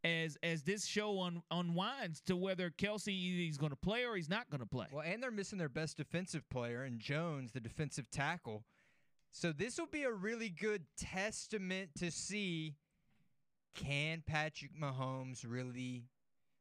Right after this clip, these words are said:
Speaker 2: do it all? I-, is it, is it, does it really come down to that? You're missing,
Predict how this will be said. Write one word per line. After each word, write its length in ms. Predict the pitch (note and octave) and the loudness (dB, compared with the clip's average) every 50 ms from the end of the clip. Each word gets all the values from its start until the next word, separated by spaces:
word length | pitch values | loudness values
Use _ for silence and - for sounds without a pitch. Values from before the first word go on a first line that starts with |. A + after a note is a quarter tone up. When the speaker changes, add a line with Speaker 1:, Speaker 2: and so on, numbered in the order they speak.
| _ _ _ _ _ - - | _ _ _ _ _ -14 -6
Speaker 2:
do 240 | - D3 D3 C3+ C3+ | -2 0 0 2 0
it 80 | C3+ B2+ | 0 0
all? 300 | A#2+ A#2+ B2+ B2+ C3+ C#3+ - | 0 0 0 0 -2 -2 -2
I-, 140 | F#3 F#3 G#3 - | -2 -2 -2 0
is 220 | - G#3 G#3 F3 F#3+ | -2 -2 -2 -2 -2
it, 100 | G#3+ F#3 F#3 | -4 -2 -2
is 160 | F3+ D3+ - | -2 -4 -2
it, 260 | G3+ G#3 G3+ G#3 - | -2 -2 -4 -2 0
does 160 | F#3 F3+ D#3+ | -2 -2 -2
it 80 | G#3 G3+ | -2 -4
really 160 | B3+ C4 B3+ | -4 -4 -4
come 180 | - A3+ A3 G3+ | -2 -2 -2 0
down 140 | G3+ G3+ | 0 0
to 60 | G3 F#3 | 0 0
that? 160 | G3 G3+ G3 | -2 -2 -2
You're 80 | A3 | -4
missing, 420 | A3+ B3 B3 - - A#3 G#3 F3+ | -4 -4 -4 -2 -4 -4 -4 -4